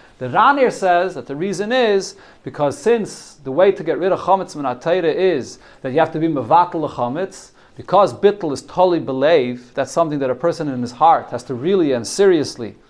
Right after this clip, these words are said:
be mevatel it, it's totally believe, and a person might not do it a hundred percent fully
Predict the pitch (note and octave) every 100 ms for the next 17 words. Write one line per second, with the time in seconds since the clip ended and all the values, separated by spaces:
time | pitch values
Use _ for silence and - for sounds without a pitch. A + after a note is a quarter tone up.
0 | _ - D3 B2+ E3+ E3 - F3 A#3 -
1 | - - - B2+ - F#3+ G#3+ G3+ F#3+ G#3
2 | B3 G3+ G3 E3+ - - G#3 F#3+ F3 F#3
3 | F3 - F#3 E3+ - G3 E3+ B2+ F3 F3+
4 | D#3+ - F3+ E3 D3 - - G#3+ F3+ E3+